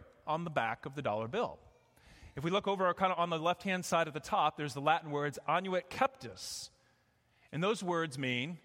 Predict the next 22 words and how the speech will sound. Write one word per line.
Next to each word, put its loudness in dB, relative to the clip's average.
"Favor -2
our 2
undertaking." -6
The 4
American 4
founders 0
were 2
asking 2
God, 6
or, -2
or 0
Providence 4
maybe, 0
to -2
favor 2
the 0
undertaking 0
of 0
the 0
American 0
experiment -4
on -4